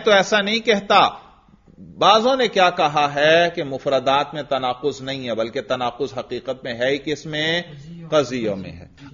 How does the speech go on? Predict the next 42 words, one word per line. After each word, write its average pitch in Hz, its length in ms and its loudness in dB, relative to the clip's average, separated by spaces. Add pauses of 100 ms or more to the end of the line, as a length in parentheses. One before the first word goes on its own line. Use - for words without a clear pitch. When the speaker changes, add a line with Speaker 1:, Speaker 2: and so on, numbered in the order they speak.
Speaker 1:
आप 170 200 6
भी 233 180 0
ऐसा 208 300 2
करते 143 320 -4
हैं, 110 180 -8 (220)
आपको 160 340 2
जब 156 200 0
किसी 160 260 -4
बात 151 280 4
पर 165 120 2
एतमाद 151 600 0
न 156 180 -4
हो 190 160 0 (300)
तो 156 80 0
उसकी 160 240 -4
निस्बत 151 380 0
दूसरे 139 320 -4
की 156 140 -6
तरफ 139 340 -2
कर 123 140 0
देते 107 320 -4
हैं, 95 240 -14 (260)
और 131 100 2
जब 156 220 2
एतमाद 165 600 4
हो 180 200 2
तो 190 140 -2
फिर 151 220 -2
निस्बत 131 400 -6
नहीं 151 160 -6
करते। 180 360 -4 (460)
मसलन 180 480 2
किसी 185 300 -2
ने 185 100 -2
आपको 175 400 0 (140)
आकर 156 340 2
बताया 135 540 6 (640)
कि 156 120 2
जैद 160 320 4
आ 151 240 4
गया 123 280 0
है। 98 160 -10